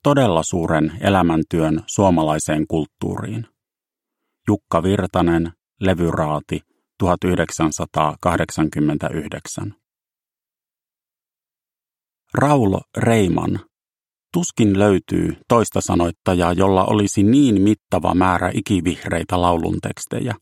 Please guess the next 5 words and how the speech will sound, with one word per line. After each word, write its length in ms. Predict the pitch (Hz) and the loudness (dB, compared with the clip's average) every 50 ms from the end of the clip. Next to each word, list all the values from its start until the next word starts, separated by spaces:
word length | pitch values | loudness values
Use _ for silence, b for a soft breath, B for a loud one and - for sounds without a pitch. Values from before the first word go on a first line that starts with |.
| _ _ _ _ _ _ _ _ _ _ _ _ _ _ _ _ | _ _ _ _ _ _ _ _ _ _ _ _ _ _ _ _
Siellä 380 | - - 120 120 123 123 120 - | -2 0 2 4 4 4 2 2
on 280 | 127 120 117 117 120 - - _ | 2 2 2 2 0 -4 -4 _
tosi 280 | - 165 156 - 131 107 | -2 -2 0 2 2 4
monenlaisia 760 | 104 107 107 98 90 85 80 78 80 80 - - 87 82 - - | 6 6 4 4 4 2 2 0 -2 -2 -4 -4 -4 -4 -2 -2
biisejä. 520 | 98 87 85 82 - - - - - - | -2 -2 -4 -4 -6 -6 -6 -4 -6 -6